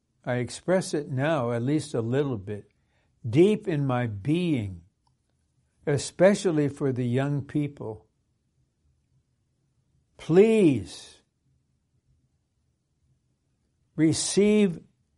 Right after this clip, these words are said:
grace from the Lord not to love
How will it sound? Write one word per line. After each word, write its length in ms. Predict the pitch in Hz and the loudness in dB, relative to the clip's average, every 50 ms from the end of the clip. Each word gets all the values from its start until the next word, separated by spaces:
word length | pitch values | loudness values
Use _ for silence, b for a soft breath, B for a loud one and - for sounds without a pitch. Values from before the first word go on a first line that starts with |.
| _ _ _ _ _ _ _ _ _ _ _ _ _ _ _ _ _ - | _ _ _ _ _ _ _ _ _ _ _ _ _ _ _ _ _ -8
grace 540 | 117 104 117 143 160 190 220 220 196 - - | -6 0 6 8 8 8 8 6 4 -2 -4
from 320 | - - - 170 160 151 143 | -10 -6 -4 -2 0 0 0
the 120 | 139 131 | 0 0
Lord 680 | 127 131 147 165 170 160 135 117 107 98 98 95 - _ _ _ _ _ _ _ _ _ _ _ _ _ _ _ _ _ _ _ _ _ - | 0 0 0 0 2 2 0 0 -2 -6 -10 -12 -16 _ _ _ _ _ _ _ _ _ _ _ _ _ _ _ _ _ _ _ _ _ -6
not 720 | 139 131 135 143 156 175 202 202 185 165 139 - - - - _ _ _ _ - | -2 0 2 4 6 6 6 6 6 4 2 -2 -6 -18 -20 _ _ _ _ -12
to 180 | - - 151 139 | -4 -2 0 0
love 880 | 131 123 123 127 139 160 190 202 190 170 156 139 123 104 101 95 - | 0 -2 0 2 4 6 8 8 10 10 10 8 6 2 -4 -12 -16